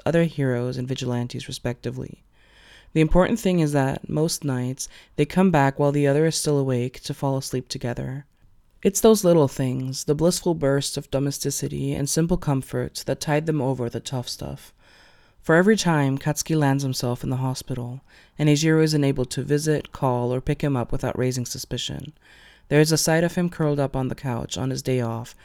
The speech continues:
napping in a patch of sunlight like a cat. Behind each anniversary that passes by without acknowledgement from their loved ones, well, Eijiro's mother is aside,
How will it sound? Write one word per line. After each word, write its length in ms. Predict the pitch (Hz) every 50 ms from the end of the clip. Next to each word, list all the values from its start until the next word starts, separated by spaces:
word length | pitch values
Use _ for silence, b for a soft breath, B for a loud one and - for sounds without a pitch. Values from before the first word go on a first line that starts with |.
| B B B B B B B
napping 340 | 147 147 147 - 185 175 165
in 80 | 147
a 40 | 139
patch 260 | - 135 131 131 -
of 80 | 135 127
sunlight 520 | - - 131 123 123 120 120 117 117 -
like 180 | 117 117 117 -
a 60 | 117
cat. 500 | - - 127 113 113 - - - - - _ _ _ _ - _
Behind 340 | - 175 156 175 185 196 190
each 200 | 190 214 220 -
anniversary 600 | 240 208 180 160 147 151 151 151 - - 143 143 135
that 140 | 135 -
passes 420 | - - 147 147 147 - 143 135 139
by 280 | - 131 127 127 127
without 300 | 131 139 - - 139 139
acknowledgement 640 | 147 143 147 143 139 143 147 143 - 139 131 - -
from 160 | - - 139
their 140 | 135 135 131
loved 280 | 131 135 131 135 135 -
ones, 500 | 127 123 123 123 123 131 - - - - _ _ _ _ _ _ _
well, 240 | - 120 131 127 - - _ -
Eijiro's 440 | 139 147 143 147 147 151 151 147 143
mother 220 | 143 135 127 123 117
is 140 | 123 -
aside, 560 | 98 - - - 127 120 123 120 123 131 -